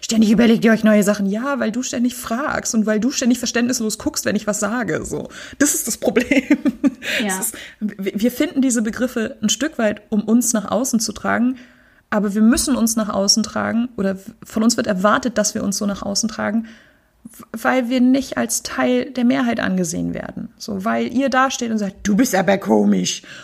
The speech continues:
Speaker 1: Und bevor jemand zu mir sagt, „Du bist aber komisch“, würde ich lieber sagen, „Nee, ich bin bi.“ <laughs> So, das ist halt, ist halt irgendwie einfacher.
Speaker 2: Ja, und ich glaube, ganz viele kleine Labels kommen auch aus diesem,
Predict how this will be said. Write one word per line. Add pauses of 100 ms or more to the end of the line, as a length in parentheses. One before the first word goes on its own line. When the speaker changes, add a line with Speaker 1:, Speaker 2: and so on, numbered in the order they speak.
(100)
Speaker 1:
Und
bevor
jemand
zu
mir
sagt,
„Du
bist
aber
komisch“,
würde
ich
lieber
sagen,
„Nee,
ich
bin
bi.“
<laughs>
So, (680)
das
ist
halt, (300)
ist
halt
irgendwie
einfacher. (640)
Speaker 2:
Ja,
und
ich
glaube,
ganz
viele
kleine
Labels
kommen
auch
aus
diesem,